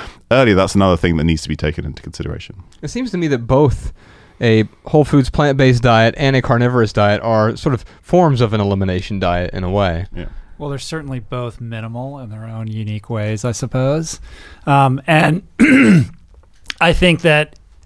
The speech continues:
Speaker 3: that, um, just to kind of piggyback on something you said a moment ago, human beings are incredibly adaptable. You know, the fact that we're both sitting across from each other, you know, healthy human beings, i-, i-,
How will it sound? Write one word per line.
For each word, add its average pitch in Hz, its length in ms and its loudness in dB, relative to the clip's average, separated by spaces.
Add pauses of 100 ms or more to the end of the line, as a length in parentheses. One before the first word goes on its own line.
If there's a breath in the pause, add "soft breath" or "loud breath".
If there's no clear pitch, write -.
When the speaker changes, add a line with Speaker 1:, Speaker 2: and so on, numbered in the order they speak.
(140)
Speaker 3:
that, 151 420 0 (640 soft breath)
um, 135 280 -2
just - 180 -6
to - 60 -10
kind 131 140 -2
of 117 60 -6
piggyback 117 440 -2
on 117 140 -4
something 113 220 -4
you 113 80 -4
said 107 180 -4
a 107 40 -4
moment 120 280 -2
ago, 135 440 0 (360 soft breath)
human 147 360 -2
beings 147 320 0
are 131 120 2
incredibly 131 640 -2
adaptable. 117 960 -4
You 120 140 -6
know, 113 400 -6 (180)
the 139 400 -8
fact 131 320 0
that 131 120 -2
we're 123 160 -4
both 123 200 -2
sitting 120 560 -2
across 151 340 -2
from 127 160 -4
each 117 180 -4
other, 113 420 -2
you 117 140 -6
know, 110 280 -6 (160)
healthy 117 460 -4
human 117 320 -2
beings, 131 560 0 (160)
i-, - 40 -10
i-, 123 260 -4